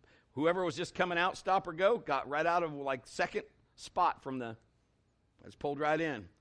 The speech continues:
When I pulled in there, I said, "God, thank you." Now, you could say, "Why didn't that happen on the first time?" I don't care. I still got it.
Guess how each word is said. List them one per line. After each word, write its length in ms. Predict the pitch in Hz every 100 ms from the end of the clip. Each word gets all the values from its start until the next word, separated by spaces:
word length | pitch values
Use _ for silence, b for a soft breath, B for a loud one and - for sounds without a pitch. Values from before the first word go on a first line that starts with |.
| b b b
When 100 | 127
I 40 | 127
pulled 200 | 170 170
in 120 | 175
there, 100 | 202
I 60 |
said, 260 | - 165 139
"God, 300 | 170 220 175 -
thank 300 | 202 214 -
you." 160 | 107 90 B B
Now, 220 | 175 190
you 200 | 160 180
could 160 | 196 185
say, 160 | - 175
"Why 240 | 156 185
didn't 160 | 190 190
that 120 | 180
happen 200 | 180 180
on 80 | 180
the 60 |
first 220 | 190 190
time?" 200 | - 151 -
I 140 | 220 339
don't 220 | 415 220
care. 400 | 202 220 294 254 -
I 60 | 202
still 200 | 254 262
got 280 | 240 320
it. 120 | 285